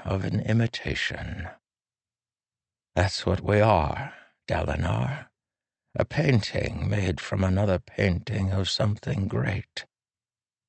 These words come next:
Perhaps the ancient Radiants could have won this fight when honor lived. They didn't. They barely survived. Now we face a god,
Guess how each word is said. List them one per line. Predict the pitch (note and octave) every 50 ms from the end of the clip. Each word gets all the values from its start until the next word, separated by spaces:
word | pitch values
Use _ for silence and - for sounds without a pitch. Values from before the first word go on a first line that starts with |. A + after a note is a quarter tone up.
| _ _ -
Perhaps | - - D2+ D#2 D#2 D#2+ - - -
the | - D#2+ E2
ancient | E2 F2+ G2 G2+ G2 - - - F2 E2+ - -
Radiants | - G2 G2 F#2 D2 D#2+ D2 A#1 F2+ F#2 G2 G2 -
could | - - - D2+
have | D2 D#2 - -
won | - E2+ G2+ F#2+ F2+ E2+ E2
this | F#2+ G#2 G2+ - -
fight | - - - - - - A#2 - - - - - - _ _ _ _ _ _ _ _ -
when | - F2 E2 E2
honor | E2 - F#2 G2 G2 F#2 E2 E2 D#2+ D#2+
lived. | D#2 - G2+ G2+ F2+ F2+ G2+ G2 A#2+ - - - - - _ _ _ _ _ _ _ _ _ _ _ _ _ _ _ -
They | - F#2 F#2
didn't. | D#2+ - F#2 G#2+ A2 F#2 D2+ - - - - - - - _ _ _ _ _ _ _ _ _ _ _ _ _ _ -
They | G2 G#2
barely | G2+ G2 E2+ F2 E2 D#2+ D2 C#2+ C2+ C#2 D2+ D2+ D#2+ E2 C#2 - _ _ -
survived. | - - - - F#2+ F2 E2 D#2 C#2+ C#2+ F2 F#2 F#2+ E2 C#2+ B1 - C2 - - - - - - - - - _ _ _ _ _ _ _ _ _ _ _ _ _ _ _ _ _ _ _ _ _ -
Now | - G2 G#2+ A2+ A2 F2+ E2 D2 C#2 C#2 B1+ - F2+
we | F#2 F2 F2+ F2+
face | F2 - - G#2+ - - - - -
a | - -
god, | F#2+ A2 - B2+ C3+ - F2+ D2+ - - - - -